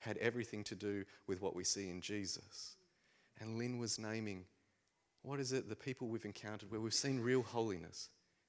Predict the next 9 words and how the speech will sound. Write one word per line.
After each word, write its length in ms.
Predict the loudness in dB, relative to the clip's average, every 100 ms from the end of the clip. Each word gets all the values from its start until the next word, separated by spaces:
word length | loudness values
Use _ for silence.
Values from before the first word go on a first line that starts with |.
| 2
Not 80 | 8
those 160 | 8
people 280 | 8 2 2
who've 120 | 0
got 240 | 0 -2 -4 -18 _
certain 360 | -4 0 0 0
airs 320 | 0 2 2
about 320 | 2 2 2 0
them, 180 | -4